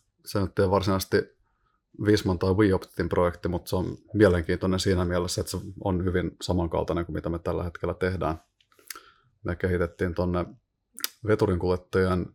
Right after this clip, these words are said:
työvoimasuunnitteluun optimointimalli, mikä asettelee työvuorot paikoilleen eri työntekijöille ja huomioi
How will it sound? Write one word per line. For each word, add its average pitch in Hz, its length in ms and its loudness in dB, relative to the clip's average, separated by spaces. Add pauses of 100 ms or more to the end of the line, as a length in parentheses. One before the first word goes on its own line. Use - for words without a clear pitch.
(220)
työvoimasuunnitteluun 87 1200 2
optimointimalli, 82 840 -2 (960)
mikä 87 180 -6
asettelee 120 460 0
työvuorot 92 500 2
paikoilleen 85 560 0
eri 82 180 -4 (140)
työntekijöille 80 680 -4
ja 82 140 -2 (1160)
huomioi 87 480 0